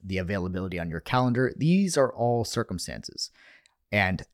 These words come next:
circumstances can't talk back to you and tell you that you're full of it if you start to blame them. Now, if somebody says, "I would start that business, but the, the economy is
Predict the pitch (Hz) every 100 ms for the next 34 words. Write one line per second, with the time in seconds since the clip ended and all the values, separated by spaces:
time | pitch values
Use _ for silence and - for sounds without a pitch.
0 | - - 202 180 - 110 101 - - 139
1 | - 104 104 - 101 - - 85 73 -
2 | 104 101 - 85 - 160 120 92 92 -
3 | - 76 - 78 139 117 50 - 117 104
4 | 135 131 117 123 101 90 - _ 113 113
5 | 151 - 131 113 104 110 101 95 - 95
6 | - - 107 104 - 139 127 95 85 -
7 | _ _ 101 101 87